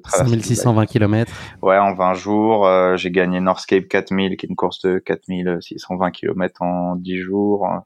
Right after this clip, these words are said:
Speaker 1: voilà, je viens de gagner Race Cross France et Race Cross Belgium. Mais en tout cas, mon truc, c'est, c'est d'être passionné et puis d'essayer de transmettre un peu,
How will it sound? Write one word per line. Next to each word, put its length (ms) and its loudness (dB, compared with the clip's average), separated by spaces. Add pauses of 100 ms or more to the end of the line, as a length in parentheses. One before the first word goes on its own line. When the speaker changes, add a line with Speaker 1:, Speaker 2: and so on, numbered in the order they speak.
Speaker 1:
voilà, 220 0
je 100 -10
viens 100 0
de 60 -2
gagner 260 2
Race 300 0
Cross 260 -2
France 380 -2
et 20 -2
Race 220 -4
Cross 300 -2
Belgium. 520 2
Mais 120 0
en 100 -2
tout 160 -20
cas, 180 -2 (540)
mon 160 0
truc, 240 -2
c'est, 220 -4 (220)
c'est 160 -2
d'être 200 -2
passionné 540 2
et 40 2
puis 180 -10
d'essayer 300 0
de 60 -6
transmettre 500 -6
un 120 -4
peu, 160 -6